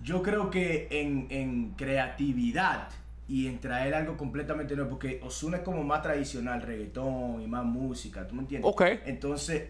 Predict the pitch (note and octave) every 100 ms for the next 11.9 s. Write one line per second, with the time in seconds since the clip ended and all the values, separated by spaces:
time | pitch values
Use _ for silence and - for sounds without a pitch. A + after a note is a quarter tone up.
0 | A#2+ C3+ D#3 E3 D#3+ D3+ C3 C#3 B2 A2
1 | - - - - - D3 D3 D3 C#3 F#3
2 | C#3+ A#2+ - - - - - - - -
3 | - - - - - A2+ G#2+ D3 D3+ C#3
4 | D3+ B2 A#2 A2+ A2+ A2 F3+ - A#2 A#2+
5 | C#3+ F#3+ G3 F#3 F3 - E3+ F3+ F3+ F#3
6 | E3 D#3 D#3+ D3+ D#3 E3+ E3+ D#3+ E3+ C3+
7 | F3 D#3+ B2 D#3+ E3+ D#3 D3 C#3+ - -
8 | - D#3 D#3 D3+ E3 F3 - E3 E3 D3+
9 | C#3 E3 - E3 F3 E3+ - E3+ F3+ F3
10 | D3 A2 G2+ - F3 D3 D3 B2+ C#3+ C3+
11 | - C3 B2+ A2+ G#2 A#2 A2 G#2 F2+